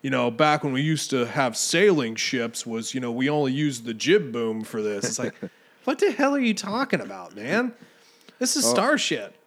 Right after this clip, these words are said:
Speaker 2: yeah.
Speaker 1: This is
Speaker 2: And
Speaker 1: Starship Enterprise, okay?"
Speaker 2: And the thing with Thurfian, like, he will always acknowledge what Thrawn does and how he does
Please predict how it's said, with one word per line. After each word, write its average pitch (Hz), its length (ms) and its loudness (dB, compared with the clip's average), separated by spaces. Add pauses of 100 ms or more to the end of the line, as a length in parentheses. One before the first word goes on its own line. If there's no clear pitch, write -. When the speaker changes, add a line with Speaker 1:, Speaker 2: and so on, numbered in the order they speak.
(160)
Speaker 2:
yeah. 143 100 -12
Speaker 1:
This 240 120 -4
is 285 160 2
Speaker 2:
And 117 60 4
Speaker 1:
Starship 190 400 4
Enterprise, 160 600 0
okay?" 190 540 0 (440)
Speaker 2:
And 92 120 -6
the 98 60 -2
thing 165 200 2
with 120 180 0
Thurfian, 95 520 0
like, 87 340 -4
he 131 220 -4
will 131 180 0
always 90 400 0
acknowledge 80 540 -10
what 82 180 -8 (460)
Thrawn 98 400 -2
does 95 380 -4
and 87 140 -10
how 98 260 -4
he 90 180 -6
does 87 580 -6